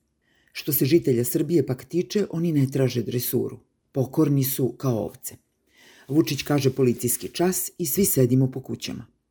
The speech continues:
Vučić kaže: „Opasnost prošla” i svi izađemo na sunce.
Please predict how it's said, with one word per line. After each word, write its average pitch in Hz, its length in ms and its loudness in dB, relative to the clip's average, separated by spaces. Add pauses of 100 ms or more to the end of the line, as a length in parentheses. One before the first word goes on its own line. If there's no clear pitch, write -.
(120)
Vučić 131 340 -4
kaže: 120 320 0
„Opasnost - 720 -4
prošla” 170 500 2 (220)
i 151 80 -2
svi 151 220 2
izađemo 113 440 0
na 117 100 0
sunce. - 460 -2